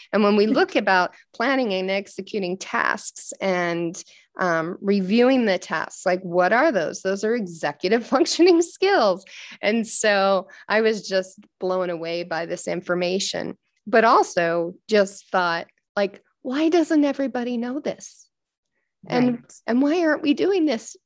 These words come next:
Speaker 2: in schools everywhere,
Speaker 1: Right.
Speaker 2: right? You know, it's not only going to support this low soci-, socioeconomic group with, you know, disadvantaged youth, it could be-,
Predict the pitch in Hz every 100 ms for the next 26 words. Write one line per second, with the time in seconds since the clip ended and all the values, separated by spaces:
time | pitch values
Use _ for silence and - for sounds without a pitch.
0 | - 262 262 - 339 392 180 - - -
1 | _ - 262 269 294 233 185 85 180 202
2 | 214 254 - - - - 254 233 208 214
3 | 247 262 - 208 220 214 190 190 190 190
4 | 190 - 208 208 190 196 208 - 202 -
5 | 254 - 196 190 190 185 196 185 190 190
6 | 190 202 220 - 202 - - - 220 202
7 | - 190 180 - 202 185 185 185 185 -
8 | _ - 180 175 180 - 190 185 - -
9 | 185 190 - 202 170 175 170 196 185 190
10 | 190 180 175 - 302 240 190 _ _ -
11 | - 196 208 196 277